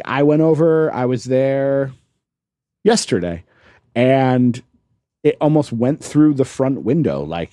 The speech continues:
you just, bu-, you know, and, you know, my dad's seventy-five, um, n-, you know, knee pain. He went, re-, you know, got down on his knees to get something under the couch, which he's not supposed to do 'cause he has two artificially replaced knees,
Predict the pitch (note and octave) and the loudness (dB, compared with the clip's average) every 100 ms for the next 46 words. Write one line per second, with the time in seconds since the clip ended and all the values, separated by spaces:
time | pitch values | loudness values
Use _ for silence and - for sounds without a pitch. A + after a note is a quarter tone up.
0 | - F#2 F2 F#2+ - - F#2+ F#2 - G#2 | -12 -12 -8 -10 -12 -20 -20 -8 -8 -8
1 | F#2+ F2+ D#2+ E2 G2+ _ _ _ _ C3 | -6 -6 -4 -6 -10 _ _ _ _ 0
2 | B2+ B2+ C3+ F#3 - _ _ _ _ _ | 4 2 0 -10 -20 _ _ _ _ _
3 | _ _ _ _ - D3 A#2 G#2 B2 C3+ | _ _ _ _ -4 0 0 0 0 2
4 | C#3 D3 - D3 C#3+ E3+ E3+ - A2 G2+ | 2 0 0 0 0 0 0 0 0 0
5 | A2 D3 - - _ _ _ G#2 G#2 G#2 | -2 -4 -12 -20 _ _ _ 0 2 2
6 | G2 G2 A2 _ _ _ _ _ _ _ | 0 -2 -6 _ _ _ _ _ _ _
7 | _ _ _ - A2 A#2 A2 - F#2+ G2+ | _ _ _ -2 2 4 2 -4 -6 -2
8 | F2 F2 A2+ A#2 B2 C3+ C3+ C3+ C3 C3+ | -2 -2 -2 2 4 4 2 0 2 2
9 | A2+ A2+ B2+ - G#2 F2+ B2 A2+ E2 G2+ | 2 0 -2 -6 -14 -6 -4 -4 -6 -6
10 | F2+ F2+ F#2 _ - - G#2 G#2 B2+ - | -4 -6 -8 _ -20 -20 -8 -2 0 2
11 | B2 B2+ A#2+ G#2 A#2 A#2 A#2+ - G2+ - | 2 2 2 2 2 2 0 -2 -2 -2
12 | C3 A2+ A#2 A2+ A2+ G#2+ - A2 A#2 - | -4 -2 -2 0 0 -4 -4 -2 -2 -2
13 | A2 G#2+ A2 A2 - A#2+ A2+ - E2 F#2+ | -4 -4 -2 -4 -2 -2 -2 -2 -2 0
14 | A#2 - F#2 - - A2+ G#2+ G2 G2 - | 0 -2 -2 -4 -2 2 2 0 -4 -6
15 | G#2+ G#2 F#2+ E2+ F2+ G2+ F2+ - F2 G2+ | -6 -4 -4 -4 -6 -6 -6 -6 -4 -4
16 | - | -6